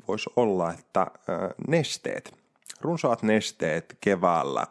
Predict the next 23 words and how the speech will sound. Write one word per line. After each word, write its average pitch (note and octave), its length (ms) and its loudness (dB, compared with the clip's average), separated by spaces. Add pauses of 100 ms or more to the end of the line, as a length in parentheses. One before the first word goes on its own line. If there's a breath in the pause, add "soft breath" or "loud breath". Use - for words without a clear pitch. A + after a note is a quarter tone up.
astuu F#2 440 -2
kuvioon. - 720 -6
Ja - 80 -10
se - 140 -6
on G#2 100 0
ainakin F#2+ 420 0
se E2 180 -8
vaihe, F2 340 0
kun - 200 -10
mä D#2 100 -2
ite E2+ 240 -4
rupean C#2+ 420 -4 (440 loud breath)
kaksin E2 360 -4
käsin D#2+ 280 -2
mehustamaan, - 720 -4
tekemään - 540 -6 (260)
vihermehuja, D#2+ 720 -6 (440)
selleriä D#2+ 640 -4
ja D2+ 100 -6
kurkkua - 600 -8
ja E2 120 -4
inkivääriä E2 840 -6 (120)
ja - 60 -8